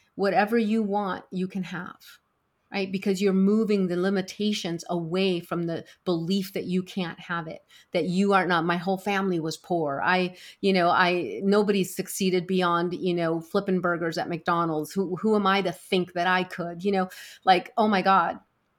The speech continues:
it's just belief. And we wanna build a community of people that hold each other from all walks of life. Gosh, we have people that have made millions, and we have people that are just starting out. It doesn't matter. We're here to awaken that human spirit. When that's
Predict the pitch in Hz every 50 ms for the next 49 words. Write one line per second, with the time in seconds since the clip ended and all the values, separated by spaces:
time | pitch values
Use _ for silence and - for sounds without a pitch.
0 | _ - 190 190 - - - 196 185 - - - 185 180 175 170 165 - - -
1 | - _ _ _ _ _ _ _ _ 190 180 180 175 180 202 202 190 208 202 190
2 | 180 175 185 175 180 175 185 185 - 185 185 180 185 180 175 180 170 165 - -
3 | 175 165 165 - 196 185 185 185 180 170 - 196 - - 196 190 185 185 185 -
4 | 185 175 - - 185 160 175 175 170 170 - _ - 233 233 233 - 233 269 320
5 | 330 302 208 196 185 - - 185 - - 254 269 269 - - 277 262 262 226 -
6 | - 277 269 277 240 233 220 202 190 - - - - - - 240 220 208 214 214
7 | 208 208 190 208 226 285 320 359 381 403 415 415 415 - - - - - _ -
8 | 233 233 233 240 240 220 226 - 285 294 311 294 240 247 226 220 214 233 262 254
9 | - - 277 262 262 247 226 214 190 165 131 - - 220 262 262 262 262 175 208
10 | 196 196 202 240 233 190 156 - - 185 - _ _ _ - 190 190 - - 254
11 | 254 269 254 277 247 226 202 196 202 202 202 208 202 190 160 190 190 - 190 185
12 | 175 180 - - 180 175 156 147 - - 196 170 175 175 190 214 262 277 -